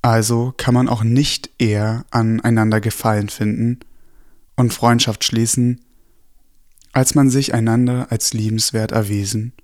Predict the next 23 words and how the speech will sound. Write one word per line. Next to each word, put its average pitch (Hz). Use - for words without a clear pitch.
und 113
bewährt 117
hat. -
Die 127
sich 120
schnell 117
auf 113
freundschaftlichen 120
Fuß -
miteinander 110
stellen, 113
wollen 117
wohl 123
Freunde 107
sein, 110
sind 123
es 110
aber 101
nicht, -
wenn 117
sie 131
nicht 151
zugleich 110